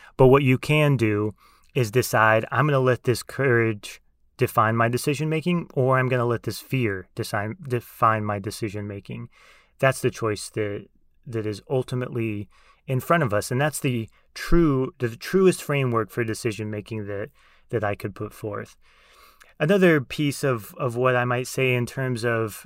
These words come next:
how you make choices when you feel, you're feeling uncertain is to learn how to forgive yourself. Uh, don't hold yourself hostage to past mistakes. You know, a few weeks ago,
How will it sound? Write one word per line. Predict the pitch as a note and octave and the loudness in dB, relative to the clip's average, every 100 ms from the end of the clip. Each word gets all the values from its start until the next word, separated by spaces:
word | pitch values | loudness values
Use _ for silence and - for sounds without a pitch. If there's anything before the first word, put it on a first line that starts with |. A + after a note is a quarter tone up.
| - | -16
how | - C#3 C3+ | -4 2 2
you | B2+ | 2
make | B2+ B2 - | 0 -2 -4
choices | - B2+ - A#2+ A2+ G#2+ | 0 0 0 -2 -4 -2
when | B2 | -2
you | A#2 | -2
feel, | - C3 B2 A#2+ A#2+ | -4 0 0 0 -4
you're | A#2+ A2+ | -6 -6
feeling | C3+ A#2+ A#2 | -4 -4 -4
uncertain | G#2+ - A#2+ A#2+ A#2 A#2 - - - - _ - | -6 -2 -2 -2 -4 -6 -10 -20 -20 -20 _ 0
is | C#3 C3+ A#2+ G#2+ - - | 4 4 2 -2 -14 -10
to | - C3 | -4 -2
learn | A#2+ D#3 G3 F#3+ | 0 0 0 0
how | D#3 D3+ C#3+ C3+ - | -2 -2 0 0 -4
to | - B2+ B2 A#2+ A#2+ A2+ _ _ _ - | -6 -2 0 0 -2 -6 _ _ _ -12
forgive | - C#3 A2 D3+ C3+ | -4 -2 0 -2 0
yourself. | G#2 - G2+ G2 - - - - _ _ _ _ _ - | -4 -4 -8 -8 -10 -16 -20 -20 _ _ _ _ _ -4
Uh, | B2+ B2 A2+ | 0 0 0
don't | A2 E3 F#3 | 0 0 0
hold | - - D3 D#3+ C#3+ | -4 0 0 0 -2
yourself | C#3 - C3 A#2+ | -4 -2 -2 -2
hostage | - B2+ C3 - A#2+ A2 - - | -2 2 2 2 -6 -4 -6 -4
to | A#2+ A2 G2+ | -2 -2 -2
past | - A#2 G#2+ A#2+ | -4 -4 -4 -6
mistakes. | G#2+ - C#3 G#2+ A2 - - _ _ _ - - | -8 -4 -6 -6 -10 -18 -20 _ _ _ -20 -10
You | C3 | -2
know, | A#2+ | 0
a | A2 | 0
few | - C#3+ D3+ C#3 | -4 -2 0 2
weeks | C3 C#3 - | 2 0 -2
ago, | A#2+ A2+ A#2 A2+ A2+ | -2 2 2 2 0